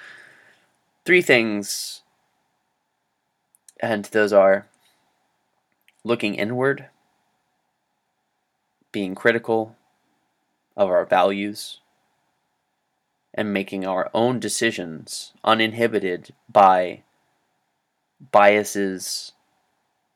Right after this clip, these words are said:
of the past or the future. So that's Marcus Aurelius when he says,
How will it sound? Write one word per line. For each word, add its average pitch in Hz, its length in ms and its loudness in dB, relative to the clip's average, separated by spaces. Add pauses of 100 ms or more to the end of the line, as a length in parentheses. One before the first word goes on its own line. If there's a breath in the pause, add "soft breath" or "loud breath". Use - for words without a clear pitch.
(200)
of - 180 -4
the - 80 -16
past - 460 0
or 101 60 -4
the 98 100 -16
future. - 580 -12 (1900)
So 135 220 6
that's 113 460 4
Marcus 110 340 0
Aurelius 101 440 2
when 101 100 -6
he 101 100 -8
says, 95 340 0